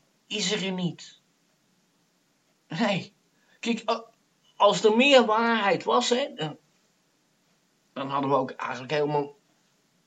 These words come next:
niks meer m-, met elkaar te doen. Dan konden we eigenlijk alleen nog maar allemaal ons, eh,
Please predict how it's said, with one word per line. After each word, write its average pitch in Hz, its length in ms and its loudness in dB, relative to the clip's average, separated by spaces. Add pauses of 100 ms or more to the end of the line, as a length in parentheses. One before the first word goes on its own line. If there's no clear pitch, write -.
niks 147 360 -6
meer 151 200 -4
m-, 160 180 -8 (800)
met 151 240 -4
elkaar 143 320 2
te 165 120 -6
doen. 185 220 -4
Dan 123 180 -8 (200)
konden 147 280 -8
we 139 60 0
eigenlijk 139 500 -2 (680)
alleen 156 300 2
nog 156 120 -2
maar 143 540 -2 (100)
allemaal 147 600 -2 (1400)
ons, - 360 -6
eh, 120 200 -6